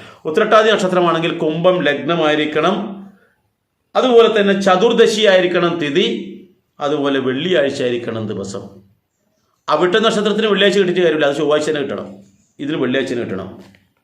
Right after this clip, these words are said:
അഞ്ചാമത്തെ നക്ഷത്രമായിട്ടുള്ള രേവതി ആണെങ്കിൽ മീനം ലഗ്നത്തിലായിരിക്കണം, അതുപോലെ തന്നെ അന്ന് വാവ് കൂടിയായിരിക്കണം. മീനം ലഗ്നവും വാവും ശനിയാഴ്ചയും.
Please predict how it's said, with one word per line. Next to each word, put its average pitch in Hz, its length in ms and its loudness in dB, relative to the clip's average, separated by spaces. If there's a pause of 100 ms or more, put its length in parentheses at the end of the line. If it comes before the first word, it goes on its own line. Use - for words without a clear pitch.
(540)
അഞ്ചാമത്തെ 196 420 2
നക്ഷത്രമായിട്ടുള്ള 175 640 0
രേവതി 170 460 0
ആണെങ്കിൽ 143 800 -2 (280)
മീനം 196 640 0
ലഗ്നത്തിലായിരിക്കണം, 151 1080 0 (1700)
അതുപോലെ 139 460 0
തന്നെ 135 520 -6 (460)
അന്ന് 139 200 -4
വാവ് 127 640 0
കൂടിയായിരിക്കണം. 104 640 -4
മീനം 123 240 -4
ലഗ്നവും 135 420 -4
വാവും 104 600 -6 (240)
ശനിയാഴ്ചയും. 120 720 -8